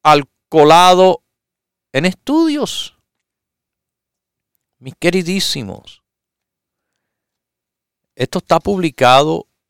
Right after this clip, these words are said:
en Gastroenterology. Chalasani fue el autor. Para que sepan. ¿Ok?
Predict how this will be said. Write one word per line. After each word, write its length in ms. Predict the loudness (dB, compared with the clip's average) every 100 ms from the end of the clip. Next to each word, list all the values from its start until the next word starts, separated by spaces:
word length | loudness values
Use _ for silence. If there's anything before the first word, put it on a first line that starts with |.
| -12
en 220 | -10 -2
Gastroenterology. 1600 | 0 0 -4 -6 -6 -4 -10 -8 -4 0 0 -2 -6 -14 -16 _ _ _ _
Chalasani 880 | -4 -2 -2 -2 -2 0 -2 -6 -14 _
fue 260 | _ -4 -2
el 80 | -2
autor. 600 | -4 -6 -6 -6 -10 _ _ _ _ _ _ _ _ _ _ _ _ _
Para 240 | -20 -18 -18
que 160 | -16
sepan. 480 | -10 -10 -10 -14 -20 _ _ _ _ _ _ _ _ _ _ _ _ _ _
¿Ok? 240 | _ _